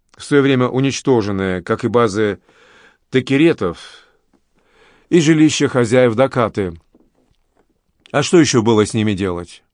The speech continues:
Вы все помните то совещание.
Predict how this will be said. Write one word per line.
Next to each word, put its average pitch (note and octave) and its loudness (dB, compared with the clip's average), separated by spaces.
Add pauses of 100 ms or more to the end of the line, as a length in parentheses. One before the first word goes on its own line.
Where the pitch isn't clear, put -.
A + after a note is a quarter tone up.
(1600)
Вы E3+ 4
все E3 0
помните C#3+ 0
то B2+ 0
совещание. F#2+ -4